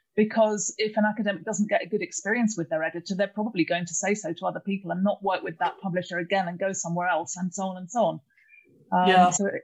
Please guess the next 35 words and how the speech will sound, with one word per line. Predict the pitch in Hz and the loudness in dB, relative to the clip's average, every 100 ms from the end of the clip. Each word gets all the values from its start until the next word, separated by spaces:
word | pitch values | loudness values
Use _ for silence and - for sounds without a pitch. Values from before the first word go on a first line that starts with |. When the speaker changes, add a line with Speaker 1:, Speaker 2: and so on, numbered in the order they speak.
| - | -4
Speaker 1:
it | 208 | 0
is | 254 254 202 | 2 0 0
really | 180 | -2
important. | 185 185 254 247 170 | -2 0 0 0 0
And | 196 214 | 2 2
I | |
guess | 220 233 - | 0 -2 2
knowing | 214 214 202 196 175 _ - | 2 2 0 -2 -4 _ -8
the | 190 | 2
range | 214 208 190 | 4 4 0
of | 175 | -2
people | 214 190 190 | -2 -2 -2
you | 175 | 0
get | - 180 | 0 2
in | |
academia, | 156 - - 165 165 175 214 _ _ _ | 0 -2 -2 -2 2 2 2 _ _ _
that | 214 202 | 2 4
may | 214 | 4
be | 208 | 2
easier | - 226 202 202 | 0 2 2 2
with | 190 170 | -2 0
some | 220 208 | 2 2
authors | 214 226 - | 2 -4 -2
than | 214 | 0
with | 233 | 4
others, | 311 240 - | 4 2 -4
but | 247 | -4
I | 240 | -2
won't | 247 240 220 | -2 0 2
ask | 214 214 | 0 -2
you | 208 | -2
to | |
speculate | 196 214 - 185 175 170 | 0 0 0 0 2 2
on | 165 | 0
that | 165 | 0